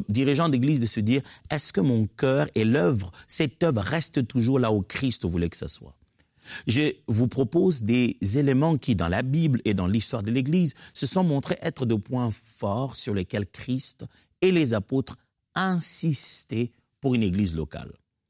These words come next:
J'ai déjà expliqué ce qu'est une église universelle, qu'est-ce que c'est qu'une église locale.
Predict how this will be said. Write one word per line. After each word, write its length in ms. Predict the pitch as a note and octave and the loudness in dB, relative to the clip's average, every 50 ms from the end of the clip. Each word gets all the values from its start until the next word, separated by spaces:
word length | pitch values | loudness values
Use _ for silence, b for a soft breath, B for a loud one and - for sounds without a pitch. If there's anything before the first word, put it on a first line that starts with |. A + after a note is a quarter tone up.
| _ B B B B B | _ B B B B B
J'ai 160 | B - B2 | B 0 0
déjà 180 | A2+ G#2+ G2 A2+ | 2 2 2 0
expliqué 400 | G2+ - - - C3+ A#2 E3 D3+ | -2 -2 -4 -4 -2 0 0 0
ce 140 | C3 - B2+ | 0 0 -2
qu'est 140 | G#2 - | 0 0
une 80 | A#2 A2 | 0 0
église 260 | G#2+ F#2+ G2+ G#2+ F#2 | 0 0 0 0 0
universelle, 760 | G2+ A#2 B2+ C3+ B2 A#2 - - - F3+ D#3 C3+ G2+ F2+ G2 | 0 0 0 0 -2 -2 -4 -4 -2 0 0 0 -2 -4 -4
qu'est-ce 200 | - - A#2+ G#2+ | -4 -4 -4 -4
que 80 | - C3 | -4 -4
c'est 140 | - - A#2 | -4 -4 -2
qu'une 140 | G2+ G#2 G2 | -2 -2 -2
église 240 | F#2+ F#2 G2 F#2+ G#2 | -2 -2 -2 -2 0
locale. 480 | C#3 D3 C3+ - E3+ D#3+ D3 A2+ - | 0 -2 0 0 -2 -2 -2 -4 -6